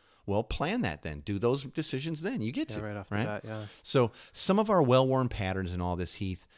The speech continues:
Speaker 1: um, take time to change, you know?
Speaker 2: Sure.
Speaker 1: But, like, my answering emails, well, I'm not even out of bed, you know? <laughs> But a few tweaks to your intention and the rhythms of our lives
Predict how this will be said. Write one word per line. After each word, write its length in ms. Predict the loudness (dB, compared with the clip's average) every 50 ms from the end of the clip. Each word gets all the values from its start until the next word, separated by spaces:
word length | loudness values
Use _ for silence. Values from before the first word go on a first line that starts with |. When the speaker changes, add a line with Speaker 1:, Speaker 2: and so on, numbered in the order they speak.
| _ _ _ _ -6
Speaker 1:
um, 340 | -4 -2 0 0 -2 -2 -6 _ -14 -12 -8
take 160 | -8 -6 -4
time 180 | -4 -4 -4 -4
to 60 | -4
change, 400 | -6 -6 -8 -8 -8 -10 -14 -18 _ _ _ _ _ _
you 80 | -8 -6
know? 200 | -4 -4 -4 -6 -8 -12 -20 -20 -16
Speaker 2:
Sure. 180 | -6 0 2
Speaker 1:
But, 220 | 2 2 0 -2 _ -6
like, 200 | -6 -6 -4 -2
my 140 | -2 -2
answering 420 | -2 -2 -4 -4 -4 -4 -6 -4 -4
emails, 320 | -4 -4 -6 -6 -6 -6
well, 300 | -6 -6 -6 -6 -8 -10 -10
I'm 220 | -10 -8 -8 -10 -10 -8
not 220 | -8 -6 -6 -6
even 120 | -6 -6 -8
out 100 | -8 -8
of 60 | -8
bed, 140 | -8 -10 -10 -10
you 100 | -8 -8
know? 240 | -2 2 2 2 2 0 -4 -8
<laughs> 180 | -10 -6 -2 0
But 120 | 2 2
a 20 |
few 320 | 2 0 -2 -2 0 0 -2
tweaks 440 | -2 -2 0 0 0 0 -2 -6 -6
to 100 | -4 -2
your 100 | -2 -2
intention 560 | -2 -2 -2 -2 -2 -2 -2 -2 -4 -4 -6 -8 _ _ -6
and 160 | -4 -2 0
the 60 | 0 0
rhythms 520 | 0 0 0 0 -2 -4 -4 -6 -8 -8 -8
of 140 | -6 -4 -2
our 80 | -2 -2
lives 340 | -2 -4 -4 -6 -6 -10